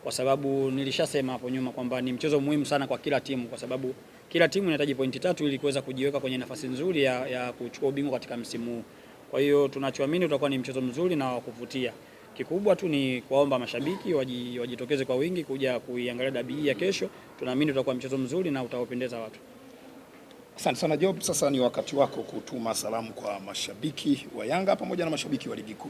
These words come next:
Speaker 2: ya N B C.
Speaker 1: Ah, kikubwa tunge-, tungependa kuwaomba mashabiki zetu wajitokeze kwa wingi siku ya kesho kuja kutupa support vijana wao. Sisi tunachoamini mchezo utakuwa mgumu, lakini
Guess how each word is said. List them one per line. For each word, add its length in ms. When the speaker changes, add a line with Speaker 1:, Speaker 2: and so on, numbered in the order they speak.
Speaker 2:
ya 80
N 60
B 40
C. 140
Speaker 1:
Ah, 140
kikubwa 440
tunge-, 440
tungependa 460
kuwaomba 300
mashabiki 400
zetu 380
wajitokeze 680
kwa 100
wingi 300
siku 200
ya 100
kesho 400
kuja 200
kutupa 300
support 380
vijana 320
wao. 320
Sisi 220
tunachoamini 640
mchezo 260
utakuwa 280
mgumu, 400
lakini 420